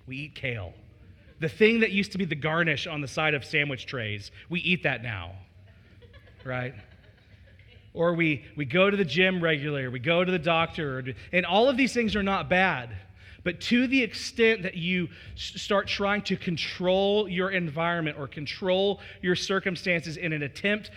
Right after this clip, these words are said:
to avoid suffering, what you will find out very quickly is that suffering still comes. It doesn't matter how much you plan. It doesn't matter how much money you have.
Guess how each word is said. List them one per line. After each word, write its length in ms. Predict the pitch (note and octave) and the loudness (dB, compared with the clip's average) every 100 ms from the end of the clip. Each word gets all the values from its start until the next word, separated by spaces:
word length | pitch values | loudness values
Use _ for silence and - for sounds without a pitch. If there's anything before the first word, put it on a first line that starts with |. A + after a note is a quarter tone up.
| - - | -12 -2
to 140 | F3 | 0
avoid 400 | C3+ F3+ F#3+ D#3 | 2 2 2 0
suffering, 720 | - G3+ F#3 F#3 D#3 C3+ C3+ - - - | 0 0 0 -2 -2 -2 -6 -10 -20 -10
what 240 | D#3 F#3+ G3+ | 0 2 2
you 140 | G#3 | 2
will 100 | G#3 | 0
find 340 | - A3 A3+ A#3 | 0 0 4 4
out 220 | G#3+ E3 | 4 4
very 220 | G#3 G3 | 4 4
quickly 520 | - G#3+ G#3+ G3+ F#3+ | 4 2 4 -2 0
is 140 | F3+ C#3+ | 0 0
that 180 | F#3 | -2
suffering 640 | - - G#3 G#3 A#3 G#3 G#3 | -2 0 2 0 -2 -2 -4
still 360 | - - G#3 G3 | -4 2 2 2
comes. 720 | - G3+ E3+ A2+ F#2+ - - - - - | 2 0 0 -4 -8 -12 -14 -18 -20 -10
It 80 | F3+ | 2
doesn't 220 | G#3+ G#3 | 4 4
matter 220 | G#3+ G3+ F3+ | 4 2 2
how 260 | G3+ G#3+ | 4 4
much 260 | A3 G#3+ A#3+ | 4 2 -2
you 80 | A3 | -2
plan. 600 | - F#3 G3 G3 G3 - - - | 0 2 4 2 0 -6 -12 0
It 20 | |
doesn't 220 | G3+ G3 | 2 2
matter 180 | G3 F3+ | 0 0
how 160 | D#3+ G#3 | 2 0
much 200 | G#3+ E3 | 0 -2
money 260 | E3+ G3+ | 0 0
you 180 | G#3+ G3+ | 0 0
have. 440 | F#3 G3 F#3+ F#3+ | 2 2 2 -2